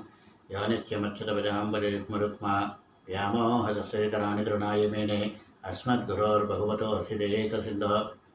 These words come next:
रामानुजस्य चरणौ शरणं प्रपद्ये। ज्ञानानन्दमयं देवं निर्मलस्फटिकाकृतिम् ఆధారం సర్వవిద్యానాం హయగ్రీవముపాస్మహే.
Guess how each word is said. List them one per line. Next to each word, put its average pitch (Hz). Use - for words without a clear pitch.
रामानुजस्य 107
चरणौ 107
शरणं 110
प्रपद्ये। 104
ज्ञानानन्दमयं 101
देवं 110
निर्मलस्फटिकाकृतिम् 104
ఆధారం 104
సర్వవిద్యానాం 104
హయగ్రీవముపాస్మహే. 104